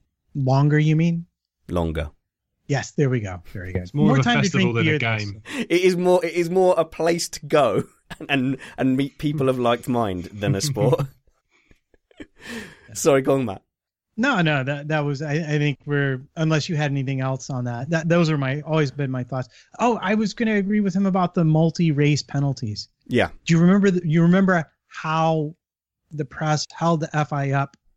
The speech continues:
Speaker 1: to utter mockery and ridicule for these hundred and eighty place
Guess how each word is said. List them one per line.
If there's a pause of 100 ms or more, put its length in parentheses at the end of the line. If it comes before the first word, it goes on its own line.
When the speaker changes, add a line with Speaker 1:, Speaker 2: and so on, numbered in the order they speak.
(140)
Speaker 1:
to (100)
utter
mockery
and
ridicule (400)
for
these
hundred
and
eighty
place